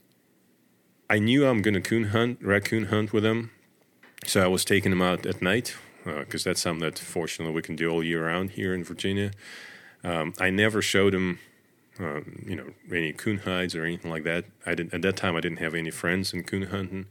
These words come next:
Um, I was, I didn't know anything about trapping.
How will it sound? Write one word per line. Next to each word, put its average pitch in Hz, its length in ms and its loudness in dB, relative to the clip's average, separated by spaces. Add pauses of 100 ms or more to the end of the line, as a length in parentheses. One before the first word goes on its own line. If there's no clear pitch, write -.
(440)
Um, 73 300 -8 (280)
I 85 80 0
was, 80 360 -2
I 82 80 0
didn't 80 180 -2
know 76 260 -4 (340)
anything 85 320 -6
about 76 180 -6
trapping. 101 540 -2